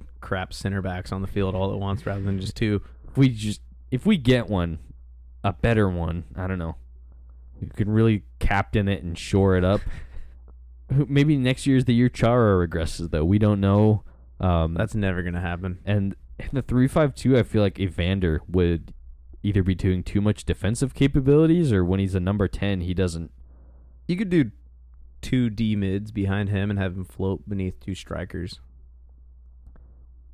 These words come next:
Speaker 1: We don't really have any guys that are, like, absolute wingers on the team other than that new signing, Anthony.
Speaker 2: Yeah.
Speaker 1: 'Cause you could play a top two of Felipe Mora and Santi Moreno or,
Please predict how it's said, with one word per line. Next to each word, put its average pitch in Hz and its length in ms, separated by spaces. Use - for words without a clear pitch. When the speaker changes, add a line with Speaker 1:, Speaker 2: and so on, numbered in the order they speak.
Speaker 1:
We 120 100
don't 139 120
really 143 260
have 104 320
any 104 140
guys 92 340
that 95 80
are, 95 100
like, 87 220
absolute 98 500
wingers 90 600
on 95 120
the 90 80
team 92 260
other 95 300
than 95 120
that 92 120
new 98 160
signing, 95 420
Anthony. 92 520
Speaker 2:
Yeah. 101 280
Speaker 1:
'Cause 110 80
you 123 80
could 127 160
play 113 260
a 98 80
top - 360
two 95 320
of 85 340
Felipe 101 280
Mora 90 600
and 87 480
Santi 92 360
Moreno 85 580
or, 80 340